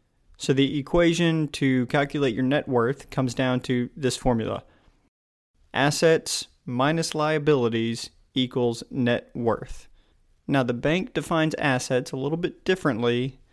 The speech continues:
than we do at Money Vision U or the way the wealthy do.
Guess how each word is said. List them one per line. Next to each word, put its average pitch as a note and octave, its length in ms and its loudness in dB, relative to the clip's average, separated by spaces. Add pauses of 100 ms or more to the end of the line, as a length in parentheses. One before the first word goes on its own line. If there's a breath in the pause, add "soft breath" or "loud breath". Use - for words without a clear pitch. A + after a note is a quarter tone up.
(320 soft breath)
than B2+ 380 0
we B2+ 160 2
do B2+ 560 2 (260 soft breath)
at A#2 220 0
Money C3+ 320 4
Vision A#2+ 360 2
U C3+ 280 4
or A#2 340 2
the A#2+ 160 -2
way A#2+ 240 2
the A#2 140 -4
wealthy C#3 380 0
do. - 260 -10